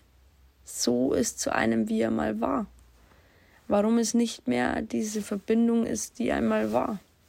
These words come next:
Was ist dieser, dieser, diese, dieses, dieser Urgrund sozusagen, kann man sagen.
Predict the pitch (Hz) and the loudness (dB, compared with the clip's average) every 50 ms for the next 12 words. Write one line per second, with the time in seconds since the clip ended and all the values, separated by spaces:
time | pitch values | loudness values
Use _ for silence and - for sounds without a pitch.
0 | _ _ _ _ _ _ _ _ _ _ _ _ - - 214 - - - 262 262 | _ _ _ _ _ _ _ _ _ _ _ _ -14 -14 -12 -10 -6 -2 -2 -2
1 | - - - 320 302 277 - 277 269 - - _ _ _ _ - _ _ _ _ | 0 2 4 4 4 4 0 -6 -8 -10 -14 _ _ _ _ -20 _ _ _ _
2 | _ _ _ _ _ _ _ - - 247 220 - 240 233 - - - 262 - - | _ _ _ _ _ _ _ -4 -2 -2 0 2 0 0 -2 -6 -10 -12 -8 -6
3 | 240 226 233 233 226 - 254 233 220 - - - 240 240 - _ - - 254 240 | -6 -6 -6 -8 -6 -4 -4 -2 -4 -4 -6 -8 -10 -10 -10 _ -8 -4 -2 0
4 | 233 240 247 247 - - - _ _ _ _ _ _ _ _ _ _ _ _ _ | 2 2 2 2 0 -4 -8 _ _ _ _ _ _ _ _ _ _ _ _ _
5 | _ _ - 269 285 330 330 294 240 208 175 - 202 196 190 185 180 175 151 - | _ _ 12 12 12 12 12 12 10 8 6 6 6 6 8 8 6 4 4 2
6 | - 165 170 - - 190 - - 180 175 180 185 180 180 - 196 196 196 196 202 | 0 -2 -2 -2 -4 -2 2 2 2 0 0 -4 -6 -8 -6 -8 -8 -6 -6 -6
7 | 202 - 220 226 - 247 226 262 | -6 -6 -6 -8 -6 -8 -10 -12